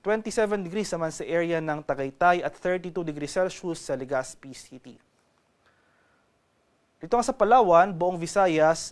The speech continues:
at itong Western and Northern Mindanao, dito sa mga rehiyon nga ng Zamboanga Peninsula, Northern Mindanao at Caraga, asahan na rin natin ang mataas na tsansa ng mga kalat-kalat na pag-ulan,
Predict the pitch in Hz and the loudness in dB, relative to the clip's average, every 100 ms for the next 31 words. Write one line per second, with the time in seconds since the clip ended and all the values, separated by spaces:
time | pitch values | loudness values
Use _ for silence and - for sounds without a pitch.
0 | - - 156 160 139 151 156 - 156 156 | -8 -8 -6 -6 -2 -2 -4 -4 -4 -4
1 | 139 143 147 147 147 143 135 131 156 180 | -4 -6 -4 -4 -6 -8 -10 -4 0 0
2 | 214 - - _ _ - 156 165 160 156 | 0 -8 -20 _ _ -16 -14 -10 -8 -6
3 | 156 151 151 156 160 156 160 151 147 143 | -4 -4 -4 -6 -6 -4 -6 -4 -4 -2
4 | 147 147 143 151 175 - 160 151 165 165 | -2 -2 -6 -6 -8 -6 -6 -2 -2 -2
5 | 156 147 147 151 143 - 135 175 147 147 | -4 -6 -2 -2 -2 -2 0 0 2 -2
6 | - - _ 160 240 240 240 226 247 226 | -4 -20 _ 0 4 4 4 4 2 2
7 | 208 196 190 196 196 - 180 175 175 175 | 0 -2 0 0 0 0 -2 -2 -6 -6
8 | 165 165 160 170 170 165 165 165 151 147 | -4 -4 -2 -4 -4 -6 -6 -6 -6 -4
9 | 156 | 0